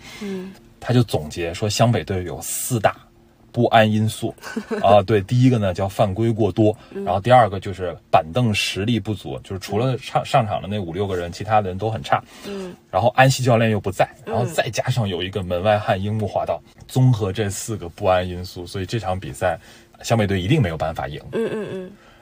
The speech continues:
Speaker 2: 然后，对，结果最后就，对吧，我们天才樱木超常发挥，就是各种封盖啊、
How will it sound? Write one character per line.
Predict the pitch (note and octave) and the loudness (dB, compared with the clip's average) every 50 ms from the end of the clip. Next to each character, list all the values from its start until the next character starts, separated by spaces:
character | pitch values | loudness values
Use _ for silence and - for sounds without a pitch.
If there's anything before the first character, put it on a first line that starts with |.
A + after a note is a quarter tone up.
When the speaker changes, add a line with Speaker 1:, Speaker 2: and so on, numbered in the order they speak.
| _ _ | _ _
Speaker 2:
然 | - - A#2+ | 6 6 6
后， | C#3+ F3 F#3 F3 E3 C#3+ - _ _ _ _ _ | 8 8 4 2 2 -2 -4 _ _ _ _ _
对， | - G3+ F#3 E3+ | 4 4 6 6
结 | C3+ - D#3+ E3+ | 4 4 4 4
果 | E3+ D3+ | 4 4
最 | C3+ - E3 | 4 2 0
后 | D3+ - E3 D3+ | 0 0 0 -2
就， | C3 - C#3+ C3 A2+ - - _ _ | 0 0 0 -2 -2 -4 -10 _ _
对 | - - | -8 -6
吧， | A2 G2 - - - | -6 -6 -8 -10 -10
我 | G2 F#2+ | -8 -4
们 | G2 A2 A#2+ | -4 -4 -4
天 | - - D3+ C#3+ | -2 -2 -2 0
才 | C#3 - G2+ | 0 -2 -2
樱 | G#2 A2+ A#2 A#2 | -2 -2 -2 -2
木 | A#2+ A#2+ G#2+ G2 | -2 -2 -2 -4
超 | - - - C3 D#3 D#3+ | -4 4 6 6 6 6
常 | - - D#2+ D#2 F2 | 4 -2 -4 -4 -4
发 | - E2 D#2+ | -4 -4 -4
挥， | D#2+ - F#2 E2 A#2+ - - - - - - _ _ _ _ _ _ | -4 -6 -6 -8 -8 -10 -16 -20 -20 -20 -20 _ _ _ _ _ _
就 | - A#2 | -6 -4
是 | A2 G#2 | -4 -4
各 | G#2 - D#3+ D3 | -2 2 2 4
种 | A2+ G#2+ F2+ F2 | 4 2 -4 -6
封 | - - C#3+ C#3 C#3+ | 0 2 2 4 4
盖 | C#3 D3 C3 G2+ F2+ | 4 4 4 4 2
啊、 | D#2 D#2 C2+ D2 | 0 -2 -4 -6